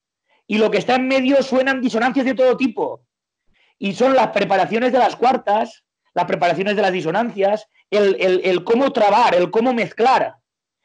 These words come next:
Son normas de mezcla. Por eso esa música es tan genial. Porque esas ideas son adyacentes porque están funcionando como normas operatorias. No están ahí arriba en el limbo,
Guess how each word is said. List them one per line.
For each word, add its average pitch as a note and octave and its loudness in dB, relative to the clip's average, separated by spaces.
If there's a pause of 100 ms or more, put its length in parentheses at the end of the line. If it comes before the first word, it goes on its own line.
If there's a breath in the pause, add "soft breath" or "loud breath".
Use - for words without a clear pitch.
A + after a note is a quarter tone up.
(180 soft breath)
Son B3 -2
normas C#4+ 2
de G#3+ 2
mezcla. G3+ -4 (1400 soft breath)
Por D#3+ 0
eso F#3 0
esa A3+ 0
música A3+ -2
es A3+ -4
tan B3+ -2
genial. F#3 -2 (680 soft breath)
Porque G3 -2
esas G#3+ 0
ideas B3+ 2
son A#3+ -2
adyacentes B3 0
porque G#3 0
están A#3 -2
funcionando G#3+ -2
como G3+ 0
normas C4 0
operatorias. A3+ 0 (680)
No G3 -8
están B3 -4
ahí A#3+ 0
arriba A#3 2
en G3 -2
el F3+ 0
limbo, G#3 -2